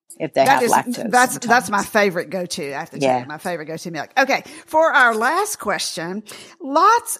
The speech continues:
Speaker 2: of great beverage suggestions. So if you're wanting to track or remind yourself to drink and track how much you drink,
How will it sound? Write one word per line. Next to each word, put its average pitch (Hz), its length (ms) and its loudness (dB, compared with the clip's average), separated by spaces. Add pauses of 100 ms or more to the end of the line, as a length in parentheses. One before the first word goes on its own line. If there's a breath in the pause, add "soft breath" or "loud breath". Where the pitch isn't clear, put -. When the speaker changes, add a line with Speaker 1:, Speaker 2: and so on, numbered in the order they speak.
Speaker 2:
of 220 120 0
great 220 260 0
beverage 196 360 0
suggestions. 180 800 -2
So 240 400 4 (320)
if 285 160 -2
you're 294 80 0
wanting 294 300 0
to 233 120 -4
track 180 640 0
or 180 80 -4
remind 220 640 2
yourself 185 600 -4
to 196 180 -6
drink 180 640 -6
and 170 160 -6
track 202 360 -2
how 202 120 -4
much 202 300 -6
you 190 80 -8
drink, 160 440 -8